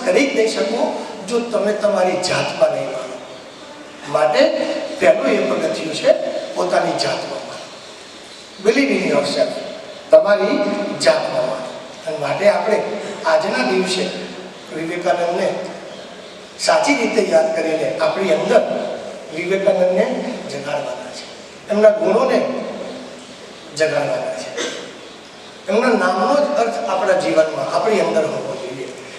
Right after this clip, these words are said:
વિવેકાનંદને છૂટા પાડો તો વિવેક અને આનંદ થાય છે. આપણી અંદર વિવેક અને આનંદ આ બંને જ્યારે એક સાથે પ્રગટ થશે ને, ત્યારે વિવેકાનંદ પ્રગટ થશે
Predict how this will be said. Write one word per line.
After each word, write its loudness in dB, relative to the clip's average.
વિવેકાનંદને 2
છૂટા 0
પાડો 2
તો 6
વિવેક 0
અને 6
આનંદ 0
થાય -4
છે. -10
આપણી -2
અંદર 2
વિવેક 4
અને 2
આનંદ 2
આ 2
બંને 0
જ્યારે 0
એક 0
સાથે 2
પ્રગટ 2
થશે 4
ને, 0
ત્યારે 4
વિવેકાનંદ 2
પ્રગટ -4
થશે -8